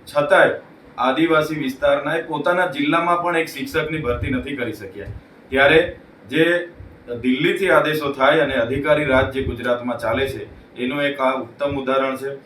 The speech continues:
આજે પણ અધિકારીઓ, અમારા સાંસદ મનસુખભાઈ વસાવા અનેકવાર રજૂઆતો કરે છે કે અધિકારીઓ ગાંઠતા નથી,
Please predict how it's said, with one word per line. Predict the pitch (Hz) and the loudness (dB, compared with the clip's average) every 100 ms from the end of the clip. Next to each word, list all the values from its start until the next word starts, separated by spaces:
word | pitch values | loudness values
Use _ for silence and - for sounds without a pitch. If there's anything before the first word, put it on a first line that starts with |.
| - - - | -20 -18 -2
આજે | 123 143 196 | 2 4 4
પણ | 196 185 | 4 4
અધિકારીઓ, | 160 151 156 151 151 131 - - - | 2 0 4 4 4 -2 -4 -14 -6
અમારા | 131 147 151 151 | 0 2 2 2
સાંસદ | 135 147 143 160 139 | 2 0 0 -2 0
મનસુખભાઈ | 131 135 160 156 151 151 131 | -2 -2 -4 0 2 2 2
વસાવા | 127 143 139 143 | 2 2 2 0
અનેકવાર | 147 151 143 | -2 0 0
રજૂઆતો | 143 147 143 143 143 | 0 0 0 -2 -4
કરે | 151 151 | -2 -2
છે | 123 110 - - - | -4 -8 -14 -20 -18
કે | - 156 - 127 | -4 -2 0 0
અધિકારીઓ | 151 175 185 180 190 | 2 4 4 4 4
ગાંઠતા | 175 151 - 151 135 | 4 4 4 0 0
નથી, | - 113 | -2 -6